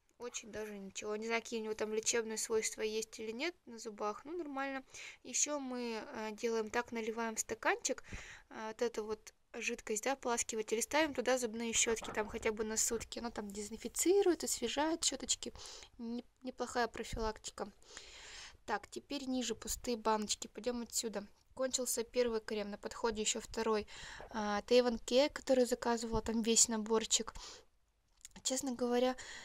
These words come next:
неплохой, но не очень. Запах у него вкусненький, в принципе, неплохо так себе увлажняет, но не супер. В общем, у кого нормальная кожа, там после мытья посуды или там после ванны самое то. Вот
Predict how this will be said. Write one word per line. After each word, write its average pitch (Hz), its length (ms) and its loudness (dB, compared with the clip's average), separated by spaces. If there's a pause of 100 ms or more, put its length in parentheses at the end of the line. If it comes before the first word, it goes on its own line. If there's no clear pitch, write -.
(120)
неплохой, 294 640 0
но 285 120 0
не 277 160 2
очень. 208 480 2
Запах 269 360 4
у 240 40 4
него 214 200 0
вкусненький, 285 760 -2 (300)
в - 80 -20
принципе, - 460 0
неплохо 285 580 -2
так - 280 -4
себе 254 360 0
увлажняет, 254 840 0 (100)
но 277 260 -2 (240)
не 254 400 -2
супер. 226 500 2 (480)
В 247 60 -12
общем, 262 200 2
у 254 40 -4
кого 277 240 4
нормальная 285 480 0
кожа, 226 340 -2
там 220 160 -2
после 240 320 0
мытья 240 300 2
посуды 240 480 0
или 226 100 -2
там 220 200 -2
после - 340 0
ванны 262 320 4
самое 220 420 4
то. - 240 -4
Вот 214 160 -2